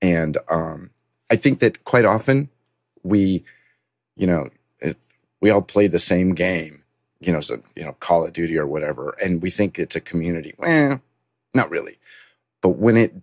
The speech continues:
when it has that tipping point, although that tipping point sometimes is very painful, it's a very,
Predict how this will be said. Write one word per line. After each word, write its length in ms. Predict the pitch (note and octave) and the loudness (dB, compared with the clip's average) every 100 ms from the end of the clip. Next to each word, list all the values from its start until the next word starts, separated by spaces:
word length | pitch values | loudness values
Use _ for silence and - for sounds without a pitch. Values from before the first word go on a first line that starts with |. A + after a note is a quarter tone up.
| _ _ | _ _
when 180 | F2+ A2 | 2 2
it 160 | G#2 | 2
has 300 | - - C#3 | -2 0 0
that 200 | - C3+ | 2 0
tipping 380 | - A#2 - G2 | 0 -4 -2 -4
point, 320 | - D#2 C#2+ - | -4 -8 -8 0
although 320 | A2+ B2 B2+ | 4 6 6
that 180 | A2 F2+ | 6 2
tipping 300 | - G#2 F2+ | 0 -4 -4
point 260 | - F2 E2+ | -2 -2 -2
sometimes 480 | - G2 F2 E2 - | -4 -2 -2 -4 -8
is 180 | E2+ E2 | -14 -8
very 160 | D2+ | -8
painful, 640 | - G#2 G#2 F#2+ D2 C#2 _ _ _ - _ _ _ _ _ | -6 -2 -2 -2 -6 -12 _ _ _ -20 _ _ _ _ _
it's 180 | A2+ F2+ | 0 0
a 80 | F#2+ | -2
very, 840 | D2 D2 G2+ G#2 F#2+ E2+ D#2 C#2 | -6 -2 4 4 4 2 0 -8